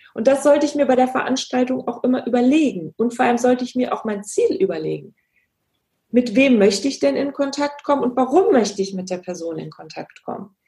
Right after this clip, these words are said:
Weil so muss ich dann letztendlich später meine Smalltalk-Strategie aufbauen,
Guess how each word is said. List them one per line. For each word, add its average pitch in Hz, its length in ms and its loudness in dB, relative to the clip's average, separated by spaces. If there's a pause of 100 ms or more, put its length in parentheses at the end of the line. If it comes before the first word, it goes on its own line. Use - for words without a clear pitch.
(300)
Weil 202 160 0
so 254 160 2
muss 302 200 2
ich - 300 0
dann 277 280 4
letztendlich 254 600 0
später 247 320 2
meine 214 220 -2
Smalltalk-Strategie 196 1300 -2
aufbauen, 170 880 -6